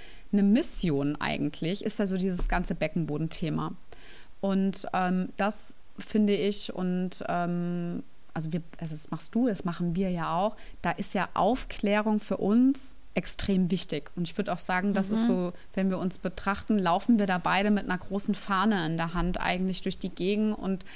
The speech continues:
Speaker 2: Ja,
Speaker 1: sagen
Speaker 2: das
Speaker 1: wirklich,
Speaker 2: stimmt.
Speaker 1: Beckenbodentraining in der Schwangerschaft ist halt einfach schon der beste Zeitpunkt, um damit anzufangen.
Speaker 2: Ja. Mhm.
Speaker 1: Und, ähm, ich,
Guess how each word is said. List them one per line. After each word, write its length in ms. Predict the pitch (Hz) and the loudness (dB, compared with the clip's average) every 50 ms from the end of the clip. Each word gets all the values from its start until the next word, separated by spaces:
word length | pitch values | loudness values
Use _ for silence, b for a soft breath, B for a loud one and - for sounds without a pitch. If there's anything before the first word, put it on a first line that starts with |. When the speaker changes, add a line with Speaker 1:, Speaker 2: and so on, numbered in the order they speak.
| B B B B B B | B B B B B B
Speaker 2:
Ja, 100 | 240 233 | 2 4
Speaker 1:
sagen 260 | 226 190 196 208 202 | 4 6 6 4 4
Speaker 2:
das 60 | 202 | 2
Speaker 1:
wirklich, 140 | 226 208 - | 2 2 2
Speaker 2:
stimmt. 120 | - - - | 2 2 2
Speaker 1:
Beckenbodentraining 920 | 202 202 214 226 202 190 196 202 196 190 - - - 208 208 208 202 196 | 2 4 4 4 4 4 2 2 2 0 -2 0 2 2 4 4 2 0
in 160 | - 190 202 196 | 2 2 2 2
der 120 | 180 180 | 2 0
Schwangerschaft 840 | - - - - 190 208 214 214 208 - - 214 196 196 - - - - | -2 0 0 2 2 4 2 2 0 0 0 -2 -2 -2 -4 -8 -4 -2
ist 240 | 202 208 - - | 0 0 0 0
halt 240 | - 190 180 202 - | 0 -2 -2 0 -2
einfach 320 | - 160 180 185 - 202 - | -2 -2 -2 -2 -4 -6 -6
schon 240 | - - 190 180 | -4 -4 -2 -2
der 140 | 175 175 170 - - - | -2 -2 -4 -6 -2 0
beste 440 | 190 196 214 - - - - 208 202 | 0 0 2 0 -2 -2 -4 -6 -4
Zeitpunkt, 720 | - - - - 165 170 - - - - 185 170 - - | -6 -6 -4 -2 -2 -2 -2 -6 -6 -6 -6 -6 -4 -2
um 160 | - 190 196 | 0 0 0
damit 300 | 190 180 175 190 185 - - | 2 0 0 -2 -2 -4 -2
anzufangen. 920 | - 170 175 180 175 - 175 185 214 208 202 190 160 156 165 196 233 240 240 B B B B B B B B B B B B | -2 -2 0 -2 -2 -4 -2 -2 0 0 0 -2 -2 -2 -2 -2 -2 -2 -4 B B B B B B B B B B B B
Speaker 2:
Ja. 60 | 208 | -4
Mhm. 380 | 208 208 202 202 196 208 202 202 | -2 0 2 4 4 4 2 2
Speaker 1:
Und, 160 | - - - - - | -2 -8 -8 -6 -4
ähm, 580 | 185 196 190 185 190 190 190 190 190 190 202 - - - - - - - - | -2 -2 0 0 0 0 0 0 -2 -2 -4 -8 -10 -12 -14 -14 -14 -10 -8
ich, 240 | - 180 - - | -8 -8 -8 -10